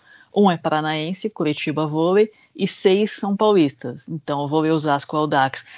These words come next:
sesi Bauru, São Paulo Barueri, Pinheiros, São Cristóvão Saúde, São Caetano e Valinhos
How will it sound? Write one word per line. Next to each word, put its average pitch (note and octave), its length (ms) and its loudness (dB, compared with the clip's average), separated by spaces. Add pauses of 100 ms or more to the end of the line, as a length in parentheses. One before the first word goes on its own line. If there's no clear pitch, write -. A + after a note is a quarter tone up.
(120)
sesi D#3+ 400 0
Bauru, D3+ 440 -2
São E3 320 -8
Paulo F3 280 -2
Barueri, E3 560 0 (260)
Pinheiros, D#3+ 500 0 (300)
São F#3+ 220 -6
Cristóvão E3+ 480 -4
Saúde, D#3+ 400 0
São E3+ 160 -6
Caetano D#3+ 520 -2
e F3 120 0
Valinhos E3+ 560 2